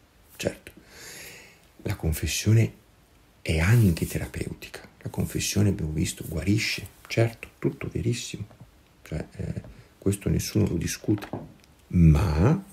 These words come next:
lui dice, mm, essendo un sacramento, io non lo posso strumentalizzare a mio uso e consumo per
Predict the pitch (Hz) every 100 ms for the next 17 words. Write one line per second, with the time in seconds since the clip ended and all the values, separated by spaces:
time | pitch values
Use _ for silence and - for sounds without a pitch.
0 | - - - - _ - 85 104 76 67
1 | - 110 - - - - - - - -
2 | _ _ - 165 151 - - - - 87
3 | 87 - 131 107 85 80 - 92 - 123
4 | 92 80 78 - 113 120 - _ _ 78
5 | 90 98 76 76 - 110 123 - 80 -
6 | - 78 73 73 76 76 - - 78 -
7 | 78 78 87 82 80 78 - 76 - -
8 | 78 78 80 - - - - - - -
9 | - - 98 87 82 - 90